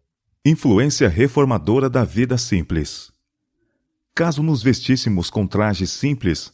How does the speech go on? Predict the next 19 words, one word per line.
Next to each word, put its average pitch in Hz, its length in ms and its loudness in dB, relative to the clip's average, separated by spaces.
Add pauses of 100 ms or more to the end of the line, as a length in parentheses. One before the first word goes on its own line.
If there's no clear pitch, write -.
(120)
modestos, 92 800 0 (240)
sem 165 200 -4
atenção 131 420 0
pelas 98 280 0
modas, 95 540 0 (440)
caso 117 300 0
nossa 107 280 0
mesa 95 320 0
fosse 107 380 -2
em 101 120 0
todo 143 260 -2
o 127 40 -2
tempo 117 360 0
provida 110 460 -2
com 117 100 -4
alimento 98 600 -2
simples 117 640 -2
e 92 40 -4
saudável, 92 680 0